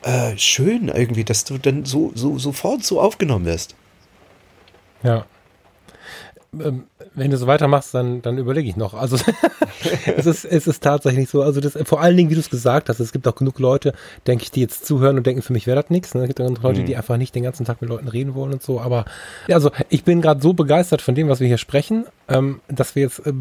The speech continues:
Speaker 2: hart die Kurve kriegen müssen. Wir können daran an anderer Stelle, werden wir weitermachen, das ist mein Gefühl. Aber,
Speaker 1: <laughs>
Speaker 2: ähm,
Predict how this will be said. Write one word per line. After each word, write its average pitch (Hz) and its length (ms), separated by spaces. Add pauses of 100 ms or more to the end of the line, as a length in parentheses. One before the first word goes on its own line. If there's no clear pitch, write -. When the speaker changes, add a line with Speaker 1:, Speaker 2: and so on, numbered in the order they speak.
Speaker 2:
hart 147 260
die 147 220
Kurve 156 280
kriegen 143 300
müssen. 139 240
Wir 127 80
können 139 180
daran 127 380
an 127 100
anderer 135 360
Stelle, 135 340
werden 160 240
wir 147 120
weitermachen, 147 400
das 127 100
ist 123 100
mein 139 160
Gefühl. 160 320
Aber, 135 240 (300)
Speaker 1:
<laughs> - 300
Speaker 2:
ähm, 123 360